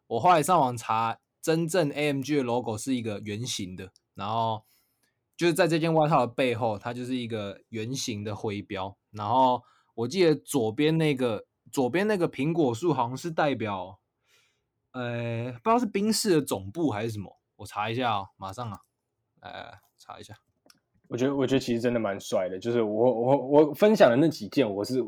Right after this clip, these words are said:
Speaker 2: 真的会想要买的东西，但我没有看多少钱啊。
Speaker 1: 这一件真的，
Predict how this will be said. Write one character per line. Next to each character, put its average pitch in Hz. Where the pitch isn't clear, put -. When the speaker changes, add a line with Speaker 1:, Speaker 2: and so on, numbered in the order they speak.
Speaker 2:
真 127
的 117
会 120
想 95
要 98
买 98
的 92
东 95
西， -
但 139
我 113
没 117
有 110
看 107
多 104
少 98
钱 -
啊。 -
Speaker 1:
这 117
一 113
件 120
真 113
的， 117